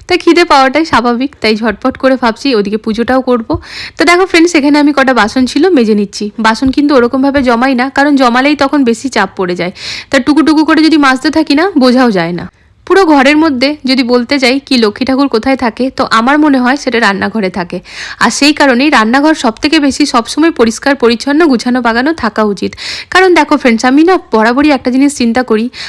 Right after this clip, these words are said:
আমরা বিছানাটাতে বসি, শুই, সেই জায়গাটা যদি নোংরা থাকে, আমরা কি শুতে পারবো না বসতে পারবো? ঠিক সেরকমই মা লক্ষ্মী থাকার জায়গা যদি পরিষ্কার পরিচ্ছন্ন না রাখি,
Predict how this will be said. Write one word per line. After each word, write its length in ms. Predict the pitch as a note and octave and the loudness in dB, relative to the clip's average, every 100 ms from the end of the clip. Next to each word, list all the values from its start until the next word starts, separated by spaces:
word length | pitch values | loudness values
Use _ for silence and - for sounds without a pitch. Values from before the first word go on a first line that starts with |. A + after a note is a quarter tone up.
| - | -4
আমরা 260 | A3 A3+ C4+ | 0 2 2
বিছানাটাতে 500 | A#3+ C4+ B3+ C4+ C#4 | 0 0 0 0 0
বসি, 420 | A3 A3 - B3+ | 0 0 0 -2
শুই, 360 | - A#3 A#3 A#3 - - | -2 -2 -2 -4 -10 -8
সেই 160 | - D#4 | 0 2
জায়গাটা 280 | B3+ A#3+ C#4 | 2 2 2
যদি 160 | D4 | 4
নোংরা 320 | C#4 A#3+ B3+ | 4 4 2
থাকে, 340 | C4+ A#3+ A3 C4+ | 2 0 -2 -2
আমরা 220 | A#3+ A#3 C4+ | -2 0 0
কি 80 | |
শুতে 280 | C#4+ A3+ A#3 | 0 -2 -2
পারবো 400 | B3+ D#4+ E4+ A#3 A3+ | 0 0 2 -2 0
না 100 | B3 | 0
বসতে 340 | A3+ A3 A#3 | 0 0 -4
পারবো? 340 | G3+ G3+ G3+ G#3 - - - | -4 -4 -6 -8 -12 -16 -2
ঠিক 160 | F#4+ | -2
সেরকমই 600 | - D#4+ E4 E4+ B3+ C#4+ C#4 | 2 2 2 2 2 2 0
মা 180 | A#3 A3+ | 0 2
লক্ষ্মী 300 | B3+ - F4 | 0 0 -2
থাকার 320 | B3+ C4+ C#4 | 0 0 0
জায়গা 320 | B3 B3 A3+ | 2 2 0
যদি 200 | A3 A#3+ | 0 -2
পরিষ্কার 420 | A#3 A3 - D4+ | 0 -2 0 -2
পরিচ্ছন্ন 460 | D4 C#4+ - C#4+ C#4+ | 0 -2 0 0 2
না 220 | B3 C4 | 2 2
রাখি, 300 | A3+ - | 0 -2